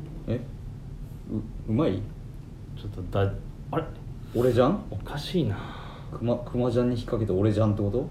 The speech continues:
Speaker 2: そう、毎回ね、これね、うちの部長の
Speaker 1: うん。
Speaker 2: ビームスプラス原宿のグラマラス藤井さんがですね、
Speaker 1: うん。毎週考えんの？
Speaker 2: 毎週考えてくれるんですよ。
Speaker 1: 大変だね。
Speaker 2: 本当に上手に。
Speaker 1: うん。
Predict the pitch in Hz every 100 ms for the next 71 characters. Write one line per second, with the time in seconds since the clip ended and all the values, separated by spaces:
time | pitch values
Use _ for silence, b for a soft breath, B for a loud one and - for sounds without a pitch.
0 | - - 98 85 107 156 151 151 143 107
1 | 104 101 98 92 113 110 107 107 104 101
2 | 107 123 113 113 113 107 120 117 - 120
3 | 104 104 98 104 101 98 95 92 B B
4 | B B - - 110 117 123 110 98 -
5 | - 101 92 107 104 107 107 104 90 -
6 | 92 95 95 87 - - - 104 98 98
7 | 101 101 98 92 85 92 107 151 151 156
8 | 147 135 135 120 98 90 85 80 87 78
9 | 87 135 139 127 120 90 - - - -
10 | - 101 131 147 139 131 127 123 120 101
11 | - 95 - - 87 85 78